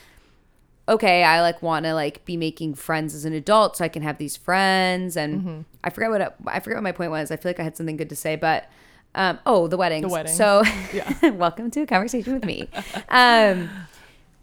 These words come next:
Speaker 1: I, it was just nice to see, and then it also, like, motivated me even more to be like, "Okay, no, like, I should continue to try to invest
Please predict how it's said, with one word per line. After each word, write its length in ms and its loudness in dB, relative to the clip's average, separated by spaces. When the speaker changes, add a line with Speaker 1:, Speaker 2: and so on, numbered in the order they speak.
Speaker 1:
I, 220 8
it 140 0
was 200 -2
just 240 -6
nice 440 -2
to 120 -8
see, 800 -4
and 160 -2
then 120 -2
it 100 -6
also, 440 -2
like, 260 -2
motivated 580 -4
me 100 -4
even 200 -4
more 240 -4
to 80 0
be 140 -4
like, 180 -6
"Okay, 300 -4
no, 440 -4
like, 240 -2
I 200 0
should 320 -4
continue 360 -8
to 220 -4
try 220 -2
to 120 -4
invest 680 -4